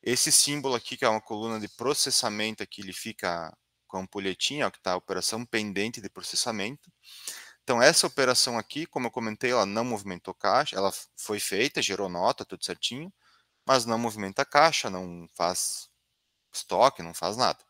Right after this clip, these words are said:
né? Vocês podem ver, eh, os detalhes por aqui, ó, por exemplo. Ela não gerou documento de estoque ainda, ó, tá aqui aguardando o processamento e assim por diante.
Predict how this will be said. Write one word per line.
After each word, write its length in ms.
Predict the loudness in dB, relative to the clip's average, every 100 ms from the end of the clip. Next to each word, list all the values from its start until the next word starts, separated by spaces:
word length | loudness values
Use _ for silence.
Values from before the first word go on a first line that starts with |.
| _
né? 140 | -20 -20 -18 -16 -16 -16 _
Vocês 180 | -8 -6
podem 360 | 0 -2 0 -4
ver, 400 | 0 0 -2 -10 -6
eh, 440 | -4 -2 -2 -6 -10 _ _ _ _ _ _ -16
os 80 | -6
detalhes 420 | -4 0 0 0
por 180 | -4 -4
aqui, 280 | -4 -6
ó, 60 | -8 -10
por 140 | -12 -10
exemplo. 400 | -10 -12 -16 -20 _ _ _ _ _ _ _ _ _ _ _ _ _ _ _ _ _ _ _ _ _ _ _ _
Ela 220 | -4 -2
não 180 | -2 -2
gerou 260 | 0 2 0
documento 500 | 0 -6 -6 -6 -8
de 60 | -8
estoque 480 | -2 2 2 2
ainda, 480 | -4 -4 -4 0 2
ó, 80 | 2
tá 200 | 2 0
aqui 260 | 0 0 2
aguardando 520 | 4 2 0 -2 -2
o 40 |
processamento 840 | -8 -8 -6 -4 -2 0 -2 -2 -4
e 20 |
assim 200 | -4 -4
por 160 | -10
diante. 340 | -10 -12 -14